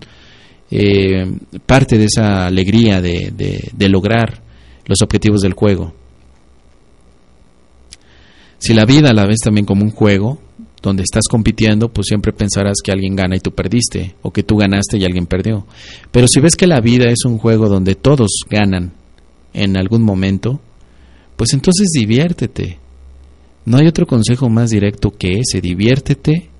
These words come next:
en todo momento. Porque la diversión es una decisión, no es un golpe de suerte.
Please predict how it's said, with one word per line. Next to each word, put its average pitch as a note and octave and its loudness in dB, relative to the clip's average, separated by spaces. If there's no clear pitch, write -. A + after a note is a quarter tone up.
en G2+ -2
todo C3 0
momento. G2+ -4
Porque B2+ 2
la C#3 4
diversión C#3 4
es E3 0
una D#3 2
decisión, G2 -2
no B2 2
es A#2 -2
un A2 0
golpe G#2 2
de F2 -2
suerte. F2+ -6